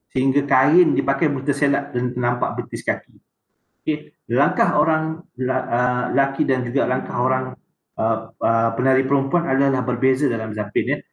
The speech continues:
Di mana dalam zapin dia punya falsafah dia adalah kelembutan pijakan dan langkah kaki termasuk tapak menapak selayak memijak semut tidak mati.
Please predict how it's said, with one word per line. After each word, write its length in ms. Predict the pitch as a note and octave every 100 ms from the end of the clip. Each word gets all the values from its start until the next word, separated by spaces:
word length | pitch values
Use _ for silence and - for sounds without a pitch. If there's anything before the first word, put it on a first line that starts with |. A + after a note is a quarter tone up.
| _ -
Di 80 | B2+
mana 280 | B2+ D#3+ C#3+
dalam 240 | B2 C3+
zapin 320 | C3+ C3+ F3+ D#3
dia 80 |
punya 200 | D3 D3+ C#3 -
falsafah 600 | C#3+ C3+ D#3 D#3 E3 D3
dia 160 | E3 C3+
adalah 400 | C#3 D#3 G#3 - _ _ _ _ _ _ _ _ _ -
kelembutan 560 | C3+ D3 D#3 E3 F3+ E3+
pijakan 480 | D#3 D#3 - F3+
dan 80 | D#3 D3+
langkah 320 | D3+ D3 E3+
kaki 320 | - - E3+
termasuk 320 | D#3 C#3 - -
tapak 320 | C3+ - C3+
menapak 560 | C#3 C#3 C#3 F3 -
selayak 400 | - C3+ C#3 E3+
memijak 400 | C3+ C#3+ C#3+ E3
semut 400 | - F3+ G3+ -
tidak 400 | - F3 F#3+ F#3+
mati. 480 | D3+ D#3 - D#3+ -